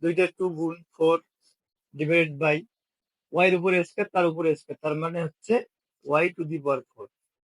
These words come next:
এটা আনসার। তারপর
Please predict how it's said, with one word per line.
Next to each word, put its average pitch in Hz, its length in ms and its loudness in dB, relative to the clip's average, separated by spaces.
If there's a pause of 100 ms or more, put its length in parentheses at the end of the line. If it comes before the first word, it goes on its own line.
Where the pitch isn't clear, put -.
(1500)
এটা 190 200 2
আনসার। 113 280 -12 (3250)
তারপর 170 220 0